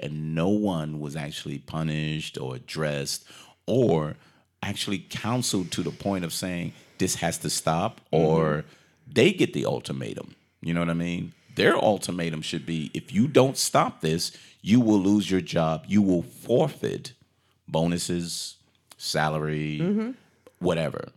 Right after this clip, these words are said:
Speaker 2: And so
Speaker 1: That should have been the criteria.
Speaker 2: And so that goes into Apple. So Apple,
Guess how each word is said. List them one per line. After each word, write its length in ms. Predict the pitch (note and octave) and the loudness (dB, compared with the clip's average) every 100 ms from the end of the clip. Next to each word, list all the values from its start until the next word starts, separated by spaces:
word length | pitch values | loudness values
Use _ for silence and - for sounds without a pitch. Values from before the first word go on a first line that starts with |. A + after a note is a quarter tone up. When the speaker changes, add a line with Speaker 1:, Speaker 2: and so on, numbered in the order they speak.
| _ _ - - | _ _ -16 -6
Speaker 2:
And 140 | E3 | -4
so 220 | E3 F3+ | 2 4
Speaker 1:
That 180 | F3 G#2 | 4 2
should 200 | - - | 0 -2
have 100 | F#2 | -2
been 140 | E2 E2 | -2 -4
the 80 | |
criteria. 580 | D#2+ D#2+ D#2 - G1+ - - | -4 -4 -4 -6 -12 -6 2
Speaker 2:
And 160 | E3+ | 2
so 200 | E3+ E3+ | 6 6
that 200 | D#3+ F3+ | 6 4
goes 280 | D#3 D3 D3+ | 6 6 6
into 400 | E3 E3 G3+ G3 | 2 0 -2 0
Apple. 460 | - D4+ - - - _ _ _ _ - - | -2 -2 -4 -12 -16 _ _ _ _ -20 -20
So 480 | - - F3 D#3 - - | -8 4 6 6 2 4
Apple, 560 | A#3 F4+ B3+ F3 G2+ | 4 4 0 0 0